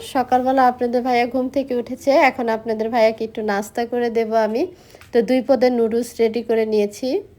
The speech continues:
দেখেন। সাথে থাকবেন কিন্তু অবশ্যই, কারণ আপনারা সাথে থাকেন, আমার কাছে অনেক ভালো লাগে। আমাকে অসংখ্য আপুরা কমেন্ট করছে যে, "আপু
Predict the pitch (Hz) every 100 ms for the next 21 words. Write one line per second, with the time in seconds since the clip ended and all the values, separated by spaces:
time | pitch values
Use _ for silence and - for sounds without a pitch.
0 | _ _ 196 190 202 247 330 - - _
1 | _ _ _ _ _ _ _ _ - -
2 | - - - - - - 240 214 240 294
3 | 247 - 262 277 262 285 233 226 240 277
4 | 277 403 - - _ - 220 - 220 269
5 | 262 277 247 247 269 254 254 233 226 226
6 | 240 254 233 240 254 247 240 233 220 247
7 | 311 - - - 208 233 240 226 226 285
8 | 285 277 277 247 262 247 247 233 233 233
9 | 240 226 262 233 220 220 240 240